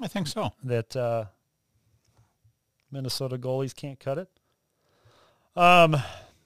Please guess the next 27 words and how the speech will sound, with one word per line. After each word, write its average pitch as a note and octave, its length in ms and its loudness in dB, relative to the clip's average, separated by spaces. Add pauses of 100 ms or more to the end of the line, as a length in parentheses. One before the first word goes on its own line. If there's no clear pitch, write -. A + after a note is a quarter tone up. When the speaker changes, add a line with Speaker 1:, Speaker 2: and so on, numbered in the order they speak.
(640)
Speaker 2:
we'll F3+ 180 6
move G#3 240 4
on. G#2+ 340 0 (840)
So D#3+ 160 0
like F3 160 6
I D#3+ 80 4
talked C#3 300 2
about, B2+ 340 -4 (760)
oh D3 160 0
sevens B2+ 520 0
all B2 220 4
year, A2 400 -4
<laughs> - 40 -20
right? C#3 400 -2 (300)
And B2+ 280 0
this B2+ 160 -2
will C3+ 80 -4
be C3 140 -2
the, B2+ 260 0 (180)
the C3+ 200 -2
case C#3+ 320 -2
next C#3 260 -2
year C#3 120 -2
with C3 120 -4
oh C3 180 4
eights A#2+ 360 -4
and A#2+ 240 -6